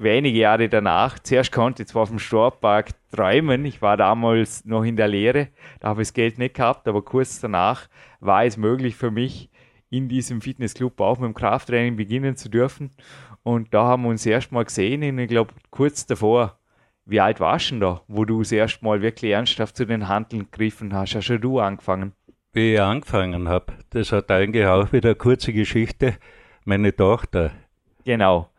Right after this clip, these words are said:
Speaker 1: die Doris.
Speaker 2: die Doris, die hat im Ding, im, im, damals, äh, weiß ich nicht, der Ding, der,
Speaker 1: Der Sportpark
Speaker 2: der Sport-,
Speaker 1: war's noch, noch
Speaker 2: der
Speaker 1: im Wa-
Speaker 2: Sportpark,
Speaker 1: Ja,
Speaker 2: ja.
Speaker 1: die hab ich gut gekannt, die
Speaker 2: Ja,
Speaker 1: war in der Rezeption,
Speaker 2: in der Rezeption.
Speaker 1: Valentin Schebrukov.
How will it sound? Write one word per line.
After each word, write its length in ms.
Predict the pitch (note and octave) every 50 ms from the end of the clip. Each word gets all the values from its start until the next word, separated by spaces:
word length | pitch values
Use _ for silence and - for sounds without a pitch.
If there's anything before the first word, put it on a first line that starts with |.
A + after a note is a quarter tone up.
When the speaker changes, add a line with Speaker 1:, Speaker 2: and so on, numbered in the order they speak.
| _ _ -
Speaker 1:
die 100 | B2 G#2+
Doris. 480 | A2+ G#2+ A2 A2 G#2 F#2+ F2 - - _ _ -
Speaker 2:
die 120 | G2+ F#2
Doris, 500 | - F#2+ F2 F2 F#2+ G#2 A2+ A#2+ A2+ - -
die 140 | A2 A2 F#2+
hat 220 | G2 G2 G2 -
im 160 | G#2+ F#2+ F2+ E2+
Ding, 280 | - G#2 G2+ G2+ A#2 A2+
im, 480 | G#2 G2 F#2 F2+ F2 E2+ E2 D#2+ D#2 - - - _ _ _
im, 600 | - F#2+ F2 F2 F2 F2 E2+ E2+ E2 E2 D#2+ D2+ _ _ _ _ _
damals, 440 | - F2 F2+ F2+ G2 G2+ F#2+ - -
äh, 260 | F#2 F2+ F#2 F#2 F2
weiß 240 | D#2+ E2+ - - -
ich 60 | -
nicht, 260 | F2 F#2 F#2 F2+ - -
der 80 | -
Ding, 320 | - - F#2 F2 F#2+ G#2 -
der, 200 | - F2+ D#2+ D#2
Speaker 1:
Der 180 | - G#2 A2+
Sportpark 340 | A2+ - - G#2+ A2 B2+ D#3+
Speaker 2:
der 320 | - G2+ B2+ A#2+ B2+ -
Sport-, 60 | - -
Speaker 1:
war's 260 | C3 C3 C#3 D3 C3+
noch, 160 | C3+ C3+ B2+
noch 120 | B2 A#2+ A#2
Speaker 2:
der 80 | G#2
Speaker 1:
im 80 | - G2
Wa- 60 | G2+
Speaker 2:
Sportpark, 480 | F#2+ F#2+ F2+ G2 - - A#2+ A2 G#2+ -
Speaker 1:
Ja, 220 | B2 B2 D#3 F3 E3+
Speaker 2:
ja. 100 | F#2+ A2
Speaker 1:
die 280 | G2 F#2 - - - A2
hab 140 | A2+ B2 A#2+
ich 60 | A#2+
gut 220 | G2+ C3+ B2 -
gekannt, 300 | - - G2+ C#3+ F3 -
die 60 | - A#2
Speaker 2:
Ja, 40 |
Speaker 1:
war 140 | A2 A2+ B2
in 60 | C3
der 100 | B2+ B2+
Rezeption, 640 | B2 B2+ C3 - - G#2 - - - G#2 F#2 G#2 C#3+
Speaker 2:
in 60 | A2 G2+
der 80 | G#2
Rezeption. 280 | G#2 G2+ A#2+ A#2 G#2 A#2
Speaker 1:
Valentin 460 | G#2+ G#2+ G2 F#2+ G2 G#2+ C3 B2 A2 G#2
Schebrukov. 640 | - A2+ B2 C3+ C#3+ C#3+ - - C#3+ D3 D3+ -